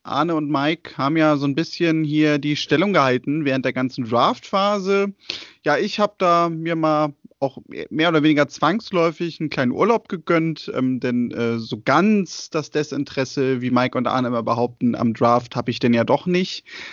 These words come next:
Aber ich bin wieder mit dabei. Ja, und wir besprechen heute das Wichtigste des ganzen Jahres. Es ist eigentlich ja die Folge, auf die immer alle warten.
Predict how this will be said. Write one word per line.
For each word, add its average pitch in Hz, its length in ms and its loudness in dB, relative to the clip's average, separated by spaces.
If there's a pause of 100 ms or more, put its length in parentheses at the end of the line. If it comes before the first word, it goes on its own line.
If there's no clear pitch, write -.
(180)
Aber 214 280 4
ich 190 140 0
bin 214 100 -4
wieder 233 180 0
mit 202 140 -4
dabei. 180 460 0 (100)
Ja, 196 140 0
und 208 400 -6
wir 175 320 -2
besprechen 170 640 -8
heute 175 260 -4
das 151 260 -6
Wichtigste 165 1000 -2
des - 600 -8
ganzen 202 460 -2
Jahres. 165 580 0
Es 135 140 -12
ist 151 160 -12
eigentlich 139 320 -4
ja 139 100 0
die 143 220 -4
Folge, 170 480 2
auf 123 160 -4
die - 180 -10
immer 196 240 0
alle 147 240 0
warten. 135 460 -2